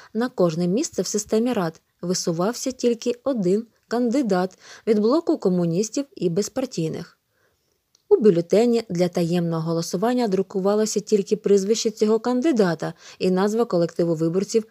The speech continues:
який його висував. Щоб висловити своє позитивне ставлення до кандидата, виборець не повинен був робити будь-яких позначок у бюлетені, а просто опустити його в урну. Щоб викреслити прізвище кандидата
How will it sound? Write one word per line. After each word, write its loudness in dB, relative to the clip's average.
який 0
його 2
висував. -2
Щоб -4
висловити 2
своє -2
позитивне -2
ставлення -4
до 2
кандидата, 2
виборець 2
не 0
повинен 0
був 0
робити 2
будь-яких 0
позначок 0
у 0
бюлетені, 0
а 2
просто 2
опустити -2
його 2
в -4
урну. -4
Щоб -4
викреслити 0
прізвище 0
кандидата 0